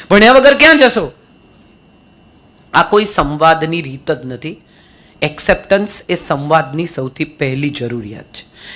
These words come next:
જે માણસ જેવો છે ને એવો સ્વીકારો. એમ is mutual. બંને તરફથી સ્નેહ, લાગણી, પ્રેમ, એક્સેપ્ટન્સ,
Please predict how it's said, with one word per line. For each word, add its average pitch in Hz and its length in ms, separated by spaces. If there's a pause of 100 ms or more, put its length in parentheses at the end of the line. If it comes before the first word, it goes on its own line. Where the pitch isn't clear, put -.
(120)
જે 202 260
માણસ 151 500
જેવો 147 280
છે 160 160
ને 139 100
એવો 120 300
સ્વીકારો. - 640 (680)
એમ 190 340
is 143 440
mutual. 143 440 (1200)
બંને 233 480
તરફથી 175 720 (200)
સ્નેહ, 202 580
લાગણી, 165 500
પ્રેમ, 180 560
એક્સેપ્ટન્સ, 180 960